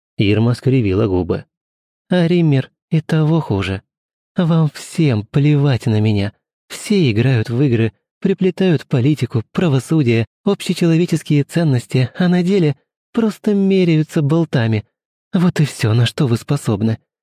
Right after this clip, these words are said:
А еще модификацию прошли». Она, наконец, встала и, завернувшись в простынь, подошла к Рику. «Если после суда ты не вернешь мне Биор, значит, должность начальника С Б ничего не стоит.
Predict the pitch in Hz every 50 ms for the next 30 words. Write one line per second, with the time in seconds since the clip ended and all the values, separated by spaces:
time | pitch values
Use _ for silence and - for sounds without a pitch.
0 | _ _ _ _ _ - 180 175 160 - - - 180 147 - _ _ _ _ _
1 | - 196 196 175 190 185 - 208 - - 113 110 - - - 117 - - 143 143
2 | - - 131 113 104 - _ _ _ _ _ _ _ _ _ _ _ _ - 107
3 | 110 127 147 156 143 - 147 143 143 135 - - - - - - 156 165 160 127
4 | 101 95 98 - _ _ - 127 117 117 107 117 120 113 113 110 117 113 - -
5 | 117 98 - - - - 131 139 147 - - - 123 117 113 - _ _ _ _
6 | - 156 147 147 143 - - 117 107 104 101 98 - _ _ - 131 104 101 90
7 | - - 82 80 - _ _ _ _ _ _ _ _ _ _ _ _ _ _ -
8 | 160 147 156 156 - - 104 107 - - 131 123 - 123 120 - - 127 113 127
9 | 131 131 - - 139 127 123 131 131 123 135 127 123 139 143 120 - - 117 120
10 | 123 123 120 110 110 113 143 170 127 - - _ _ _ _ _ _ _ _ -
11 | 185 185 185 165 - 165 143 131 127 123 160 165 160 151 127 139 135 123 - -
12 | 139 135 131 - - 147 139 135 127 - - 135 - - 143 131 123 127 143 165
13 | 151 - - _ _ _ _ _ _ - 180 180 - - 143 113 95 98 92 92
14 | 98 - - - 98 95 98 98 -